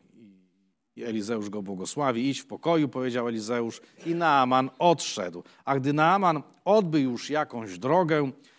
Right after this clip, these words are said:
Gehazi, sługa Elizeusza, męża Bożego, pomyślał sobie: „Mój pan oszczędził tego Aramejczyka Naamana, nie wziął od niego nic z tego, co mu przywiózł. Jak żyje Pan,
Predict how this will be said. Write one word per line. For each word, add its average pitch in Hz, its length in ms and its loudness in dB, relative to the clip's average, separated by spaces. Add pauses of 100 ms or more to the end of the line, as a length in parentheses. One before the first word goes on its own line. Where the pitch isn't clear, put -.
(140)
Gehazi, 135 880 0
sługa 135 640 0
Elizeusza, 127 680 -2
męża 151 440 0
Bożego, 135 420 -4
pomyślał 127 480 -6
sobie: 120 400 -6 (580)
„Mój 156 320 -2
pan 139 380 2
oszczędził 165 760 0
tego 135 420 0 (260)
Aramejczyka 131 960 0
Naamana, 135 800 0 (300)
nie 180 360 2
wziął 139 360 0
od 117 180 -6
niego 127 340 2
nic 147 360 0
z - 220 -12
tego, 117 340 -4
co 123 180 -6
mu 127 140 -8
przywiózł. 120 800 -8 (540)
Jak 135 320 4
żyje 127 360 -2
Pan, 139 420 0